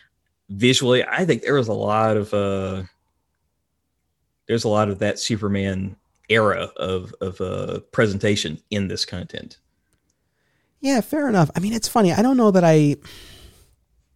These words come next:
Speaker 2: I don't disagree, but I don't know that that was necessarily smacking me in the face either as I was reading it. And,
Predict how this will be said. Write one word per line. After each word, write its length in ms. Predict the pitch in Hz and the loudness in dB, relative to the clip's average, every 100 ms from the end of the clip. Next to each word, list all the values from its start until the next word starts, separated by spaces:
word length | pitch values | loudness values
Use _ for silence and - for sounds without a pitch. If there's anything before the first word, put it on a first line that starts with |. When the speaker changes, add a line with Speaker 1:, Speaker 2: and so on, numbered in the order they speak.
| - | 0
Speaker 2:
I 60 | 214 | 4
don't 120 | 185 | 4
disagree, 440 | 139 - 117 127 | 4 2 2 4
but 100 | 117 | 6
I 80 | 135 | 6
don't 80 | 143 | 6
know 120 | 131 | 4
that 100 | 123 | 2
that 120 | 123 | 2
was 140 | 120 117 | 2 2
necessarily 640 | 117 110 110 113 110 104 | 0 -2 0 0 2 0
smacking 460 | 113 123 113 - 107 | 0 0 0 0 -2
me 100 | 104 | -2
in 80 | 95 | -4
the 60 | |
face 320 | - 110 110 - | -4 -2 -2 -2
either 360 | 107 120 123 | -2 2 2
as 120 | 104 123 | 2 0
I 100 | 120 | 0
was 180 | 120 | 0
reading 240 | 117 127 156 | 0 0 0
it. 100 | 165 | 0
And, 160 | 165 | -2